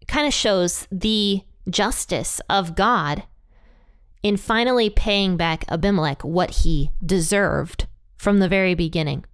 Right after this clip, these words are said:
So if you ever wonder why or how God allows so much corruption to just run rampant, he allows it because A, people choose it a lot of times, but B,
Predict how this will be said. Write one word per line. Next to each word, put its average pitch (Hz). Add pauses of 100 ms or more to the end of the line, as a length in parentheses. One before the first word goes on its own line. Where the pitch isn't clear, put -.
So -
if -
you 381
ever 247
wonder 180 (380)
why 196
or 180
how 190
God 180
allows 175
so 185
much 185
corruption 220 (840)
to 208
just 190
run 180
rampant, 185 (260)
he 285
allows 294
it -
because 220 (100)
A, 180 (240)
people 240
choose 175
it - (140)
a 196
lot 180
of 151
times, - (640)
but 214
B, 277